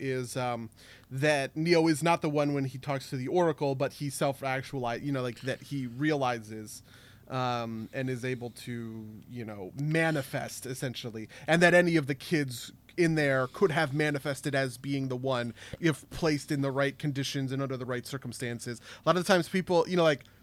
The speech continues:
when people say that, they tend to link it to Neo's decision to stand and fight Smith in the subway tunnel, um, as the first person to sort of break with the protocol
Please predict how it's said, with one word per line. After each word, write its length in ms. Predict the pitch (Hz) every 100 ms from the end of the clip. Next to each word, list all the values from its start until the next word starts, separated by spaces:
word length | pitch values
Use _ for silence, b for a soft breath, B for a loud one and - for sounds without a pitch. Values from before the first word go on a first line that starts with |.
| b
when 160 | 170 175
people 280 | 240 240 208
say 220 | - 190
that, 400 | 139 156 196 -
they 160 | 160 151
tend 240 | 185 170
to 100 | 160
link 260 | 139 156 165
it 120 | 156 -
to 500 | 165 151 143 139 b b b 147
Neo's 340 | 156 156 143
decision 400 | 147 - 143 151
to 100 | 131
stand 540 | - - 143 143 143
and 160 | 139 127
fight 400 | - 143 143 - - - - _ -
Smith 540 | - - 147 160 - -
in 80 | 147
the 80 | 131
subway 260 | 170 214
tunnel, 320 | 226 262 330 - b b b -
um, 360 | 143 139 131 131
as 240 | 170 160 131
the 140 | 160
first 340 | - 185 -
person 340 | - 180 156 156
to 100 | 131
sort 240 | - 156
of 180 | 139 120
break 380 | 139 151 160 156
with 140 | 151
the 80 | 147
protocol 800 | - 156 156 143 139 131 123